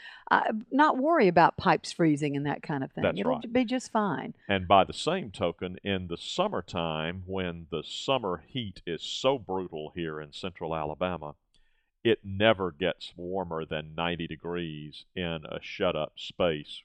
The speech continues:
Speaker 2: with no sun penetrating it. Because it, you know, even the hottest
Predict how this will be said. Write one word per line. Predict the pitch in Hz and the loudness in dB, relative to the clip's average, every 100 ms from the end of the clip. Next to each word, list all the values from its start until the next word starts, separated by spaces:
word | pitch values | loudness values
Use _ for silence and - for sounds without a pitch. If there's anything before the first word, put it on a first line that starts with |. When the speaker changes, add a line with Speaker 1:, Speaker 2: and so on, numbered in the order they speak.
| - | -12
Speaker 2:
with | 80 - | -12 -8
no | 87 85 | -4 -4
sun | - - 110 80 76 | -4 -4 -4 -4 -8
penetrating | 80 69 - 67 - 58 | -10 -10 -10 -10 -12 _
it. | _ _ _ _ _ _ | _ _ _ _ _ _
Because | 90 101 85 82 | -6 0 0 -2
it, | - - _ | -12 -16 _
you | 90 | -12
know, | 80 - | -12 -8
even | - 127 107 98 92 87 - | -2 0 0 -2 -4 -10 0
the | 87 | 0
hottest | - - - 143 92 85 - - | 0 -4 4 6 6 0 -6 -18